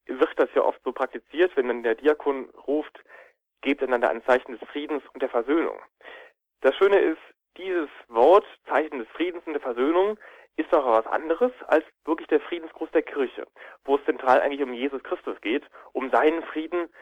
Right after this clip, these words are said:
seinen österlichen Frieden, wo es also nicht um Versöhnung untereinander geht, sondern um diesen Frieden des Vaters, der aus der Ewigkeit kommt. Diese Wortwahl Zeichen des Friedens und der Versöhnung ist momentan im Messbuch vorgeschrieben, im deutschen Messbuch,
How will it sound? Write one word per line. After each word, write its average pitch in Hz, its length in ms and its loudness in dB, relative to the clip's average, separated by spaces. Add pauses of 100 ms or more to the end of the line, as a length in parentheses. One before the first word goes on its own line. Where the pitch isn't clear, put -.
(160)
seinen 160 160 0
österlichen 143 540 -4
Frieden, 160 420 -8 (400)
wo 135 100 -4
es 135 60 0
also 127 140 0
nicht 139 140 -4
um 135 120 -8
Versöhnung 131 380 -2
untereinander 131 480 0
geht, 147 220 -6
sondern 131 200 -2
um 131 120 -6
diesen 120 240 -12
Frieden 156 460 -10
des 120 120 -12 (120)
Vaters, - 380 -6 (800)
der 123 100 2
aus - 80 -4
der - 120 -4
Ewigkeit 113 460 -12
kommt. - 260 -12 (840)
Diese 143 300 0
Wortwahl 156 680 4 (560)
Zeichen 156 280 0
des 127 100 -10
Friedens 170 300 -8
und 143 80 -8
der 139 80 0
Versöhnung 135 460 0
ist - 140 -12
momentan 139 440 -2
im 131 80 -4
Messbuch 139 340 -4 (120)
vorgeschrieben, 165 560 0
im 127 60 -10
deutschen 127 300 0
Messbuch, 160 420 -4